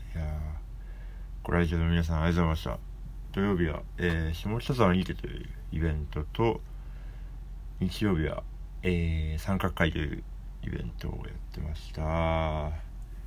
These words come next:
で、下北沢にての方ではですね、あのー、出店もしまして、で、まあ、我々、あのー、十一時半からライブがあったんですが、あの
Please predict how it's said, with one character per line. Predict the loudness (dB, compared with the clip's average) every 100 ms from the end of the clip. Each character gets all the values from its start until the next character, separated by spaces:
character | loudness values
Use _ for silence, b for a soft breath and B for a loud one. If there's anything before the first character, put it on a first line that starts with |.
| B B -10 -10 -10 -2
で、 | 2 4 4 2
下 | 0 -2
北 | 0
沢 | 2 4
に | 4
て | 4
の | 4
方 | 4 2
で | 0
は | -2
で | -4
す | -6 0
ね、 | 2 4 4 0 -2
あ | 0 2
の | 2 0 0 0 -2 -2
ー、 |
出 | -2 -2 -2 -2
店 | 2 2 2
も | 0 -2 -6 -10 -10
し | -6 -2
ま | -2
し | -2
て、 | -6 -6 -8 B B B B B B -4
で、 | 4
ま | 6
あ、 |
我 | 6 6
々、 | 6 6 4 4
あ | 4
の | 2 4 2
ー、 | 4
十 | 4 4
一 | 4 2
時 | 2
半 | 2 2
か | 4
ら | 4 2 -2 -8 -10 -10 -10 -6
ラ | 2 4
イ |
ブ | 4 4
が | 2 0 -2 -10 -10 -10 -4
あ | -2
っ | -2
た | -2
ん | -2
で | -2
す | -2
が、 | -2 -2 -2 B B B B B B -10 -10 -10 -6 0
あ | 2
の | 2 0 2 2 2 2 2 0